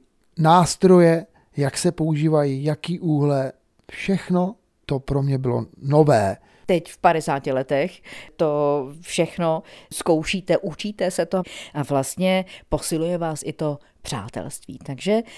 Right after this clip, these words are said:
Speaker 2: vlastně společně vytváříte úplně novou formu umění. Propojení kamenické řemeslné výroby se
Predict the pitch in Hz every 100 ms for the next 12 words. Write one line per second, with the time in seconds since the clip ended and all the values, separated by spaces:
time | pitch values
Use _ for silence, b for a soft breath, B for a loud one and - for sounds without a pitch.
0 | B 139 135 233 262 - 185 220 - 254
1 | 254 269 220 - 208 220 - 190 208 220
2 | 208 170 151 180 208 - - 139 143 170
3 | 185 - 220 233 311 330 160 104 B B
4 | B B 175 175 185 190 175 151 135 190
5 | _ - - 139 147 151 - 139 139 131
6 | 127 135 95 127 170 196 311 - _ _
7 | _ - 143